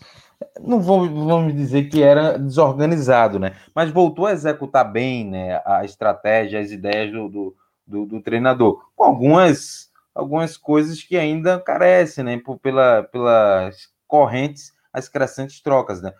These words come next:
O time se defende bem em duas linhas de quatro, principalmente gosta de defender em bloco médio, bloco baixo, alternando algumas vezes, tentando, é, é, fazer uma pressão alta, como tentou a, no jogo do Santos,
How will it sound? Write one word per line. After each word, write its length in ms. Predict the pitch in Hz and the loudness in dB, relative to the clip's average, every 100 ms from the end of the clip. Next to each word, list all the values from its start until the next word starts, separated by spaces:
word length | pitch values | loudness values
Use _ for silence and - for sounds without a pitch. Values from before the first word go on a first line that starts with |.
| _ | _
O 80 | 104 | -18
time 180 | 98 151 | -6 -6
se 140 | 147 | -4
defende 380 | 143 131 139 143 | -4 -2 -2 -4
bem 360 | 110 113 151 139 | -2 -2 0 -2
em 80 | 117 | -2
duas 240 | 127 117 | -2 -2
linhas 200 | 123 120 | -6 -8
de 100 | 113 | -10
quatro, 480 | - 104 131 - - | 0 4 4 0 -8
principalmente 840 | 147 147 - 143 131 127 - - _ _ _ | -8 -6 -2 -2 -2 -6 -8 -12 _ _ _
gosta 340 | 104 131 135 | 2 2 0
de 80 | 135 | -6
defender 420 | 131 131 131 127 | -2 -2 -2 -6
em 100 | 127 | -4
bloco 280 | 120 123 - | 0 0 -2
médio, 520 | 110 107 127 143 143 | -2 2 2 2 -4
bloco 280 | 123 117 - | -2 -4 -4
baixo, 540 | 98 104 123 139 - 147 _ _ - | 2 4 4 2 -4 -18 _ _ 0
alternando 760 | 123 127 147 131 139 151 147 | 0 4 2 4 0 -2 -2
algumas 380 | 139 135 139 117 | -4 -4 -8 -8
vezes, 440 | 123 131 120 110 | -8 -8 -8 -18
tentando, 760 | - 131 117 135 151 156 127 - _ _ | -14 -14 -12 -8 -8 -6 -8 -10 _ _
é, 500 | - 98 98 107 104 | -10 -8 -4 -2 -4
é, 20 | 104 | -2
fazer 260 | 120 107 | -4 -4
uma 80 | 123 | -6
pressão 480 | 117 120 - 131 113 | -4 -4 -2 -2 4
alta, 300 | 123 139 135 | 6 4 0
como 220 | 127 120 | -10 -10
tentou 360 | 120 104 117 117 | -10 -10 -4 2
a, 640 | 113 107 104 98 92 90 | 4 4 4 2 0 -4
no 140 | 110 107 | -12 -10
jogo 180 | 113 | -10
do 100 | 110 | -10
Santos, 400 | 107 117 131 - | -10 -8 -8 -10